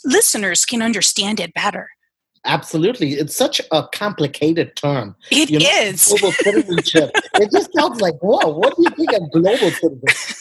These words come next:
Speaker 2: We are all citizens of the United States. We know our,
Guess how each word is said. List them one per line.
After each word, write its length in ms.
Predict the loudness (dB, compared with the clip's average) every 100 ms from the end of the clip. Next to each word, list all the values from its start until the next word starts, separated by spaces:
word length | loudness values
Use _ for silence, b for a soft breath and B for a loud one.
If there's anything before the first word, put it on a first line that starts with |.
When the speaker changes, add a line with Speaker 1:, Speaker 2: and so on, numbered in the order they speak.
| 2
Speaker 2:
We 80 |
are 180 | 4 2 2
all 320 | 2 2 0
citizens 580 | -2 -2 -2 0 -2 -2
of 100 | -2
the 80 | -2
United 440 | -2 -2 -4 -6
States. 600 | -4 -2 -2 -6 -12 -12 b b -4
We 240 | 0 2
know 380 | 2 2 0 -2 -6
our, 260 | -4 -4